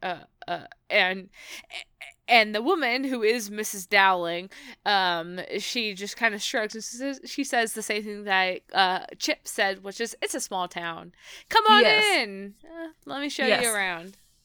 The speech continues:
Speaker 2: So initially they were gonna sweep this place for sulfur and hex bags, and I think that's still on the docket, but they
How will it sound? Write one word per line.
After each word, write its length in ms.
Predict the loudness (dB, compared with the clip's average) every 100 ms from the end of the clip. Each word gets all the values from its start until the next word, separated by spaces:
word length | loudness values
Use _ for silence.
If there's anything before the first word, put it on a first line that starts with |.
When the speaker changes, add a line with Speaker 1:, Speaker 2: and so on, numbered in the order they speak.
| _ -16 -4
Speaker 2:
So 160 | 0
initially 480 | 2 4 2 2 2
they 220 | 4 4
were 140 | 4 2
gonna 200 | 0 0
sweep 300 | -2 -2 -2
this 180 | -6
place 300 | -4 -6 -6
for 80 | -6
sulfur 420 | -4 -2 -2 -4
and 140 | -6 -4
hex 320 | -4 -4 -4
bags, 420 | 0 0 0 -4
and 140 | -2 -2
I 80 |
think 200 | 0 0
that's 200 | 0 0
still 180 | 4 6 8
on 180 | 6
the 40 | 2
docket, 500 | 6 8 8 4 2
but 160 | 2 8
they 280 | 8 8